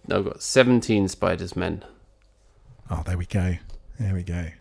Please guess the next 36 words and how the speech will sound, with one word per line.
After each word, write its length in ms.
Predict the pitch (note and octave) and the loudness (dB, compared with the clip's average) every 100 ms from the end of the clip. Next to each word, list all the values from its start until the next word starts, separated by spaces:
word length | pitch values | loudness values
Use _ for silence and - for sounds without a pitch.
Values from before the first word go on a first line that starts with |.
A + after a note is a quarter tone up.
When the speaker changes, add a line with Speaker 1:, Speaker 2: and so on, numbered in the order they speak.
| _ _ | _ _
Speaker 1:
'Cause 160 | - G#2 | 2 8
I, 160 | G#2+ - | 8 10
I, 300 | A2+ A2 G2+ - | 8 8 4 8
I 180 | A2 A2 | 8 10
loved 300 | A#2+ A#2+ A2+ | 10 8 6
this 140 | A2 | 0
film 260 | A#2 A2 F#2+ | 4 6 4
at 80 | |
the 80 | G2+ | 2
time 320 | - G#2+ G#2 | 4 6 8
and 80 | F#2+ | 8
I 80 | F#2+ | 6
loved 320 | G#2 G2 F#2+ | 8 6 6
revisiting 640 | G2 F#2+ G2 F#2+ - F2+ | 0 2 0 -2 -2 0
it. 140 | F2+ - - - _ _ _ _ _ _ _ - | 0 -2 -10 -20 _ _ _ _ _ _ _ 2
And 160 | G#2 | 8
not 220 | G#2 G2+ A2 | 10 8 4
just 220 | G2+ - | 2 2
from 180 | G#2 F#2 | 4 4
a 120 | F2+ | 4
point, 600 | - - - G2+ E2 - G2+ | 0 -12 2 4 4 -2 2
a 80 | |
nostalgic 480 | G2 F2+ F#2+ F2+ F2 | 2 2 4 2 2
point 140 | - F#2 | 0 2
of 60 | |
view. 100 | F2 | 2
I 40 | F#2 | 2
think 220 | G2+ F#2+ | 2 2
I 80 | F#2+ | 2
was 180 | G2 | 2
able 220 | F#2+ F#2 F#2+ | 2 0 -2
to 100 | F2+ | -2
be 140 | F#2+ | 0
objective 440 | - - - F#2+ | 2 0 -2 -8
about 340 | F2+ F2+ F#2 - | -4 -2 -2 -4
it. 160 | - | -8